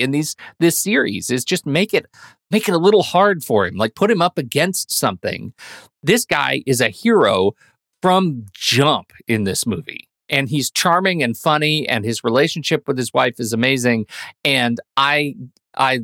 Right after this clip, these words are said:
I'm here for all of that. But really, from a story structure perspective, it's not great. Like, it doesn't make for a really,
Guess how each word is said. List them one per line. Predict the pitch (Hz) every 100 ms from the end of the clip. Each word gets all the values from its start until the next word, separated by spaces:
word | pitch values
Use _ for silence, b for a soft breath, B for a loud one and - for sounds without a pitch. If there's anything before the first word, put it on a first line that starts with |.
| -
I'm | 123 113
here | 170 185
for | - 135
all | 120 127
of | 165
that. | 190 202 - b b b _ _ _ _ -
But | 165 147 _ _ -
really, | 147 160 220 226 214
from | - 151
a | 120 -
story | - - 147 175 208
structure | - 220 - 233
perspective, | 214 214 - 214 - 240 220 _ _ _ -
it's | 147 -
not | 127 143 156 - 117
great. | 110 101 98 110 110 87 _ - - - _ _
Like, | 139 104 - -
it | 123 _ -
doesn't | 165 175 156 131
make | 127 131 127
for | - 113
a | 98
really, | 101 127 131 113 98